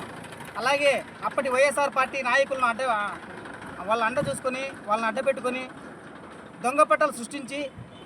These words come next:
ఏ, వాళ్ళు ఇప్పుడు అనవసరంగా మాట్లాడడం జరుగుతుంది. అలాగే వాళ్ళు ఎదిగేదానికి ఎవరిని అనవసరంగా ఇబ్బంది పెడుతున్నారు. వాళ్ళ ప్రవర్తన ఎలాంటిదంటే, స్థానికంగా ఉన్నటువంటి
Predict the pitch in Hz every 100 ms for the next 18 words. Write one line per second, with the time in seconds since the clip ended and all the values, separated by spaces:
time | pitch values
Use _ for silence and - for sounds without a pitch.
0 | - - - - - - 226 233 208 208
1 | 247 254 226 233 269 - - - - -
2 | - 240 294 277 285 285 247 247 262 247
3 | 247 233 240 247 285 - - - 196 254
4 | 302 285 196 208 - - - - - -
5 | - - 269 277 277 247 269 311 311 302
6 | 294 - 269 294 - - - 220 - 294
7 | 277 277 269 269 262 269 254 240 233 254
8 | 240 233 240 233 262 302 - - - -
9 | - - - 233 262 277 - 262 302 320
10 | 269 285 294 277 262 285 285 311 - -
11 | - - - - - - - - - -
12 | - - 247 302 320 330 320 302 285 277
13 | 285